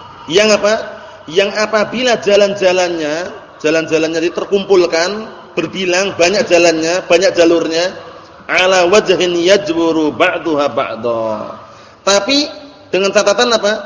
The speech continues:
Dengan catatan hadis dhaif tersebut masih memiliki sisi. Sisi apa? Sisi saling bisa menambal sebagiannya terhadap sebagian yang lainnya.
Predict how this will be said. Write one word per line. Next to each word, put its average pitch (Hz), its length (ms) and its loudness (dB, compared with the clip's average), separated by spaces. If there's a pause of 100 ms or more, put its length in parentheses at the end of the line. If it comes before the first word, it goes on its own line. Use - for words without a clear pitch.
(360)
Dengan 220 320 0
catatan 240 640 -2
hadis 196 320 -2
dhaif 202 240 0
tersebut 202 560 -2
masih 214 400 -4
memiliki 220 320 -2
sisi. 226 560 -6 (580)
Sisi 247 300 -4
apa? 226 340 -2
Sisi 226 540 -4
saling 214 480 -2
bisa 185 160 -2
menambal 170 560 0
sebagiannya 143 800 -2 (320)
terhadap 156 320 0
sebagian 135 560 -2
yang 131 40 -2
lainnya. 123 300 -4